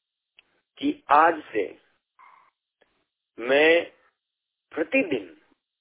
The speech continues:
दो बार साधना को अवश्य करूंगा। सद्गुरु का निर्देश है,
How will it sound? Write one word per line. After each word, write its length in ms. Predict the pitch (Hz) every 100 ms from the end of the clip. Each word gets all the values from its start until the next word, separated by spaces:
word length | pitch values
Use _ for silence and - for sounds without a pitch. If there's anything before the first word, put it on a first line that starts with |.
| _ _ _ _ _ -
दो 380 | 107 113 196 202
बार 260 | 156 147
साधना 580 | 139 123 117 113 117 123
को 220 | - 107
अवश्य 540 | 117 117 113 165 - -
करूंगा। 540 | - 82 80 _ _ _ _ _ _ _ _ _ _ _ _ _ _ _ _ _ _ _ _ _ _ _ _ _ -
सद्गुरु 400 | 127 120 120 127
का 140 | 120 113
निर्देश 520 | 110 104 101 117 120
है, 380 | 139 139 139